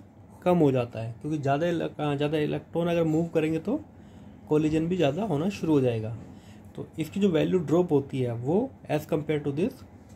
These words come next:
वो काफ़ी ज़्यादा greater है, ठीक है। तो overall जो value है इसकी value drop होती है तो resistivity बढ़ जाती है, तो overall जो resistivity है वो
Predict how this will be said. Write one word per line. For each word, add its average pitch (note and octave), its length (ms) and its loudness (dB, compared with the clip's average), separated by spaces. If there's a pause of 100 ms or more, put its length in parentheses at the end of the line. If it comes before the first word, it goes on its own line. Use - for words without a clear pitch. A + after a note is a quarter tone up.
(140)
वो C3+ 100 -4
काफ़ी C#3+ 280 0
ज़्यादा C#3+ 220 -2
greater C3+ 460 0
है, A2+ 140 -8 (380)
ठीक G3 140 -2
है। G#3 80 2 (480)
तो D3+ 60 0 (180)
overall G3 360 4
जो G3+ 120 4
value E3+ 340 2
है A#2 160 0 (600)
इसकी D3+ 240 -4
value F3 180 0
drop E3 340 -2
होती D#3 200 0
है D#3+ 80 0
तो C4 180 0
resistivity D3+ 600 0 (340)
बढ़ D3 200 4
जाती B2 380 -2
है, A#2 140 -8 (500)
तो - 60 -8 (160)
overall E3+ 380 2
जो D#3+ 140 2
resistivity D#3 600 0
है D#3 80 -2
वो C4 200 -4